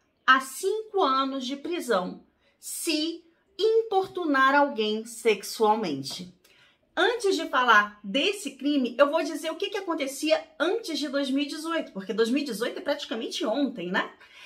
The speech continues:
Então, até a edição dessa lei, quem cometia algum ato que não se enquadrava como estupro, que seria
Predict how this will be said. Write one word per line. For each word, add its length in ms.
Então, 640
até 480
a 100
edição 520
dessa 320
lei, 480
quem 400
cometia 840
algum 460
ato 460
que 160
não 500
se 160
enquadrava 760
como 200
estupro, 720
que 160
seria 600